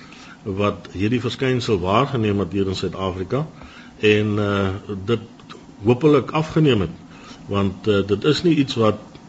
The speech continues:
so algemeen soos 'n reënboog voorkom, maar, eh, dit is iets wat mense al oor die wêreld heen sien. Baie is gelukkig dat hulle dit al 'n hele paar keer waargeneem het. Dikwels is dit ook so dat hierdie verskynsel redelik hoog in die lug is,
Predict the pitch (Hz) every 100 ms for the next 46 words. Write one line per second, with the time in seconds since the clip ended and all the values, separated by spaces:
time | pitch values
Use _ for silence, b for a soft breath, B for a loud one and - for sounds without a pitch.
0 | - - 113 160 156 127 104 92 92 90
1 | 95 98 101 98 95 - 117 101 - 80
2 | 67 B B B - 95 104 113 101 98
3 | 92 90 101 101 117 - 135 117 113 95
4 | 101 104 104 110 101 95 80 B B B
5 | - 104 98 92 101 113 92 113 95 73
6 | B B 110 92 90 110 117 104 - 110
7 | 117 120 113 110 107 107 104 - 98 101
8 | 113 120 151 165 - 107 85 - B B
9 | 95 95 101 98 98 87 80 - B B
10 | B B B - - - - 107 127 120
11 | 110 104 117 117 - 131 120 107 98 95
12 | 101 98 - 110 110 101 92 123 101 95
13 | 131 123 107 95 123 156 147